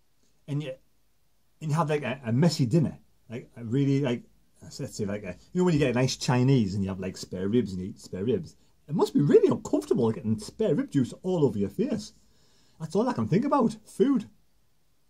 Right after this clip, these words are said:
But fo-, food and Z Z. When I, when I see William Story, I can just think about food and, and Z Z Top. And he's obviously not from Z Z Top, but I wonder if,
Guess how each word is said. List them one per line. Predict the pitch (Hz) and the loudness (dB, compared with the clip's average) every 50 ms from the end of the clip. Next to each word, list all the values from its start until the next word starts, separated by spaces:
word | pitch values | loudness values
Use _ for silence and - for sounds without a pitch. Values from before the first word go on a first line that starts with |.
| _ _ _ _ _ _ _ _ _ _ _ _ _ _ _ _ _ _ _ _ _ _ _ _ _ _ _ _ _ _ | _ _ _ _ _ _ _ _ _ _ _ _ _ _ _ _ _ _ _ _ _ _ _ _ _ _ _ _ _ _
But | 165 202 202 - - - _ - | -10 -10 -10 -12 -16 -20 _ -20
fo-, | - - 175 196 190 | -2 6 8 8 8
food | - - - 240 254 269 240 196 | 8 6 8 10 10 12 12 12
and | 208 190 | 10 12
Z | 156 185 202 196 | 12 12 12 12
Z. | 190 165 190 - - - - | 10 8 6 6 4 2 0
When | - 254 | 2 2
I, | 370 453 - - - - - | 2 2 0 -4 -14 -4 2
when | 185 262 302 | 4 6 6
I | |
see | - - - 269 226 | 6 6 8 8 10
William | 185 190 185 190 185 | 10 12 12 10 10
Story, | 170 - - 175 175 180 170 170 160 - - - | 8 8 8 8 8 10 8 6 4 0 -2 0
I | 208 208 | 2 4
can | 175 160 | 6 6
just | 160 - - | 6 6 6
think | 220 254 233 | 6 8 8
about | 226 214 220 202 185 | 10 10 12 10 10
food | - - 294 311 320 311 294 285 - - - - - | 8 4 2 4 6 6 6 6 4 -2 -12 -2 2
and, | 208 190 190 151 127 - - _ _ _ _ - | 6 6 6 6 2 -2 -8 _ _ _ _ -14
and | - 185 175 202 160 151 | -10 -6 0 2 4 6
Z | 143 170 180 170 | 8 8 8 8
Z | 151 143 165 160 147 | 6 6 6 6 4
Top. | 147 - 135 123 117 - - - _ _ - | 4 4 2 2 2 0 -6 -16 _ _ -8
And | - 135 131 127 127 117 107 - - _ | -4 -2 0 0 0 -2 -4 -6 -8 _
he's | - 208 185 | 4 6 6
obviously | 202 160 131 - - 131 | 6 6 4 2 4 4
not | 147 147 - | 4 4 4
from | 131 120 117 | 2 2 2
Z | 113 117 113 | 4 4 2
Z | 113 104 110 110 107 | 4 4 4 2 2
Top, | 107 117 139 180 - - - _ _ - | 4 2 2 2 0 -4 -16 _ _ -2
but | 139 139 147 147 - _ _ _ _ _ _ _ _ _ _ _ _ _ _ _ _ _ _ _ _ _ _ _ _ _ _ _ _ _ _ _ - | -2 -2 -2 -2 -6 _ _ _ _ _ _ _ _ _ _ _ _ _ _ _ _ _ _ _ _ _ _ _ _ _ _ _ _ _ _ _ -8
I | 127 | -2
wonder | 151 214 247 233 190 160 151 | 0 2 4 4 2 2 0
if, | - 147 - - - - - | -4 -6 -8 -8 -12 -20 -20